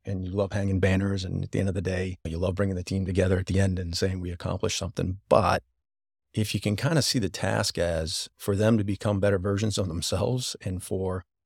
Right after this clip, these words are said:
going out there and making better men, I think the game changes a little bit. It took me a while to learn it. It took me a while to learn that ultimately, while I pe-, play a role, it's not really, it is wins and losses and you're the head coach and you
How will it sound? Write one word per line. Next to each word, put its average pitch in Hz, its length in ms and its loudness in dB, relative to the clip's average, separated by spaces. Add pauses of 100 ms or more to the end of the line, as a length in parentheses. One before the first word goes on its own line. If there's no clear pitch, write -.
going 113 160 4
out 104 120 2
there 110 100 6
and 95 60 4
making 98 240 0
better 98 200 4
men, 117 400 0 (600)
I 107 80 -4
think 139 220 0
the 117 80 -2
game 104 220 2
changes 117 400 -2
a 139 40 0
little 147 180 0
bit. - 180 4
It - 60 -8 (200)
took - 160 -4
me 151 80 6
a 120 60 8
while 101 320 8
to 98 80 2
learn 104 220 4
it. 123 100 2
It 101 60 -2
took 120 160 0
me 117 80 4
a 101 40 4
while 98 200 4
to 95 60 0
learn 98 200 2
that 90 160 0 (320)
ultimately, 98 680 -2 (340)
while 95 160 2
I 98 120 0
pe-, 107 260 -4
play 110 220 6
a 98 60 4
role, 98 400 2 (340)
it's - 100 -12
not 147 120 2
really, 123 200 2
it 101 140 2
is 110 340 2
wins 98 260 0
and 92 100 -2
losses 95 440 -2
and 90 140 -4
you're 92 100 -2
the 87 80 -4
head 92 140 -6
coach 92 300 -2
and 87 100 -6
you 90 80 -10